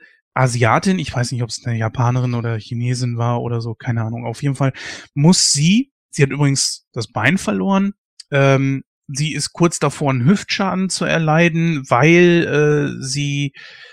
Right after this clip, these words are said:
ja, gut, ich will nicht zu tief reingehen. Aber die Sache ist halt eben, dass ich mich schon frage, warum geht man nicht näher drauf ein? Was, was wollt ihr mir denn jetzt erzählen? Und warum dann nochmal ein erneuter Twist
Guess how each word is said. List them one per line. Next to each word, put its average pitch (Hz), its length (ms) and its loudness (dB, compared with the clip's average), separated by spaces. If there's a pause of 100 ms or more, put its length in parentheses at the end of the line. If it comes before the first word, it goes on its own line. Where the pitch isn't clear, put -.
(500)
ja, 127 100 2 (220)
gut, 147 180 2
ich 127 120 0
will 151 80 8
nicht 131 240 2
zu 151 160 2
tief - 280 -6
reingehen. 107 360 -6 (300)
Aber 170 120 4
die 170 100 2
Sache 165 240 4
ist 165 180 2
halt 160 160 6
eben, 165 420 0 (400)
dass 160 200 0
ich 170 100 4
mich 160 160 6
schon 170 260 2
frage, 156 580 2
warum 165 560 0
geht 160 180 -2
man 165 220 0
nicht 165 300 -2
näher 156 340 4
drauf 139 460 -2
ein? 147 340 2
Was, - 300 -2
was - 260 -2
wollt 202 220 -2
ihr 175 100 -4
mir 175 140 -2
denn 156 100 -2
jetzt 165 220 -4
erzählen? 151 480 -2
Und 127 100 -4
warum 131 340 4
dann 202 200 4
nochmal 143 640 2
ein 135 160 0
erneuter 131 560 4
Twist - 560 -4